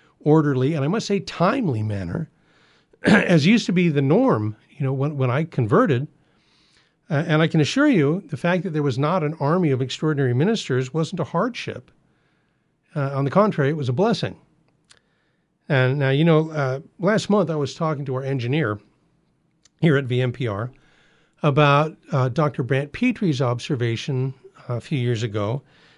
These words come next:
that much of what is explicit in the traditional Latin Mass is only implicit in the Novus Ordo. Uh, the celebration of the, of the new Mass in comparison being rather like the, the tip of an iceberg,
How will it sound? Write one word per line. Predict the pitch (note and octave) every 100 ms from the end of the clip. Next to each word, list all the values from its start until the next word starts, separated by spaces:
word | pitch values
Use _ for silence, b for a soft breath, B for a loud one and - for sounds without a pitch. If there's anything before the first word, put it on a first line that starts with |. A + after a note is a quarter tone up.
| b
that | E3+ E3+
much | F#3 -
of | F#3+ C#3 -
what | B3 D#3 D3+
is | C3
explicit | B2+ - - G#3+ A3+ - C3+ D#3+
in | C#3+
the | C3
traditional | - C3 G#3 - C#3+ A#2
Latin | B2 A#2+ A#2+
Mass | A2 A#2+ -
is | C3+
only | C#3 D3 G3+ -
implicit | C4+ C4+ A#3 D3 A#2+ D3 D3+ -
in | G3+
the | F#3+
Novus | C3+ A2+ -
Ordo. | A#3+ D#3+ F#2 F2 _ _ _ b b b b b b b -
Uh, | A#2 C3
the | D3
celebration | - E3+ C#3 D3 C#3 - C3
of | A#2
the, | A#2+ C3+
of | A#2+
the | B2
new | C3 C3
Mass | C3 C3+ B2
in | C3+ A2
comparison | - A#2 G#3 F#3+ - B2
being | C3+ B2+
rather | B2 B2+
like | A2 A#2 -
the, | C3
the | C3 B2
tip | - D3+ -
of | C3
an |
iceberg, | B3 A3+ - G#2 A2+